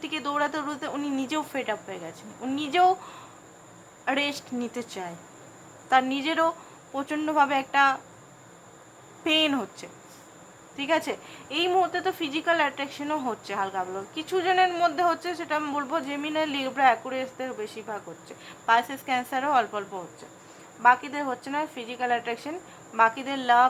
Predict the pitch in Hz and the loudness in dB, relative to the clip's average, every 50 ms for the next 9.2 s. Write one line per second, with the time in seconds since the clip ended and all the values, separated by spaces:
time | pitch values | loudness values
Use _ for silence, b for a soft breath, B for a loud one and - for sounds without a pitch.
0 | 254 247 240 233 233 233 - 254 254 254 254 240 226 220 - - 226 220 226 220 | 4 0 -4 -6 -6 -8 -8 -8 -8 -6 -6 -6 -6 -6 -4 -4 -6 -6 -6 -8
1 | - 285 269 269 269 262 - 240 226 226 - 226 214 214 208 190 185 165 - - | -6 -4 -2 -2 -2 -2 -2 -4 -4 -4 -6 -8 -8 -6 -6 -4 -6 -6 -8 -10
2 | - 175 - B B B B B B B - - 302 320 320 349 359 349 392 370 | -14 -14 -14 B B B B B B B 4 4 4 4 4 2 2 2 2 2
3 | 349 339 370 359 370 392 403 - - - 320 277 269 269 262 285 285 285 - 285 | 2 2 2 4 4 2 2 0 0 4 6 8 8 6 6 2 -2 0 4 4
4 | 285 285 285 285 277 - 311 302 285 277 285 294 330 339 311 269 269 247 233 233 | 4 4 4 2 -2 -2 -4 -2 0 0 0 -2 -4 -8 -6 -2 0 2 4 4
5 | 226 226 226 247 240 226 254 262 262 254 247 247 240 220 208 - 220 214 247 226 | 2 0 -2 -6 -4 0 0 2 2 0 0 0 -2 -2 -2 -6 -8 -2 0 2
6 | 226 226 226 233 240 254 262 277 - 285 277 254 247 233 226 202 202 - - 262 | 2 2 4 4 2 2 2 -2 -6 -4 -4 -2 -2 -2 -2 -2 -2 -2 -2 0
7 | 285 277 269 254 220 208 185 185 - 220 226 247 269 294 302 311 302 302 302 285 | 2 2 2 2 2 0 0 0 0 0 0 0 0 0 0 2 0 0 -2 -2
8 | 269 - 254 208 B B B B B - 254 285 285 285 339 330 330 339 320 339 | -6 -8 -10 -10 B B B B B -12 -8 -6 -2 -2 0 0 0 0 0 0
9 | 349 339 349 | 0 2 2